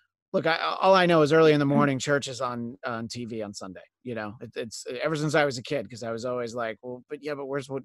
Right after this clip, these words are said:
Speaker 1: where's what I wanna see? Where's the cartoons?" So I, I think there's, there's ways around that, but then it's problematic when you see the governor of Texas i-, issue an order that supersedes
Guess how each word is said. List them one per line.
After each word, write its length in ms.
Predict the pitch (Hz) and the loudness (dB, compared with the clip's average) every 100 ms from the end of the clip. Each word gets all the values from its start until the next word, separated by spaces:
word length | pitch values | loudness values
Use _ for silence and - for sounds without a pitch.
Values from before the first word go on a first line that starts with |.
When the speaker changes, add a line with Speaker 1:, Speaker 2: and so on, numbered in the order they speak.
| _ | _
Speaker 1:
where's 220 | 139 139 | -10 -8
what 100 | 131 | -6
I 120 | 123 | -6
wanna 220 | 135 110 | -6 -10
see? 180 | - - - | -14 -20 -16
Where's 160 | 131 | -16
the 60 | 131 | -14
cartoons?" 560 | - 117 - 156 104 _ _ - - - - | -10 -10 -6 -8 -8 _ _ -20 -20 -20 -2
So 340 | 202 202 170 _ _ _ 190 | 4 6 4 _ _ _ -4
I, 120 | 190 | 2
I 60 | 190 | 4
think 140 | 226 196 | 6 6
there's, 260 | 180 143 | 4 2
there's 240 | 180 170 156 | 2 2 4
ways 260 | 180 170 | 4 4
around 360 | 156 165 226 208 | 4 4 2 2
that, 260 | 147 139 | 2 0
but 100 | 160 156 | 0 6
then 360 | 180 175 160 _ _ - | 6 6 -2 _ _ -2
it's 220 | 175 - | -2 -2
problematic 680 | - 196 196 175 185 196 - | -2 0 2 4 4 2 2
when 140 | 160 | 2
you 100 | 151 139 | 2 0
see 600 | - 202 180 151 143 - _ _ _ _ _ _ - | -2 -4 0 0 0 -4 _ _ _ _ _ _ -10
the 320 | 139 156 143 | 0 2 4
governor 400 | 170 185 175 147 | 6 6 6 4
of 120 | 120 | 2
Texas 1040 | - 208 233 - 151 135 127 - - - _ _ | -2 2 2 2 -2 -2 -4 -6 -8 -12 _ _
i-, 100 | - - | -20 -4
issue 320 | 175 - 170 | -2 0 0
an 80 | 160 | 4
order 240 | 151 143 | 4 4
that 160 | 135 113 | 0 -4
supersedes 960 | - 165 139 - 160 151 143 131 - | -6 -6 -6 -4 -2 -2 -4 -6 -10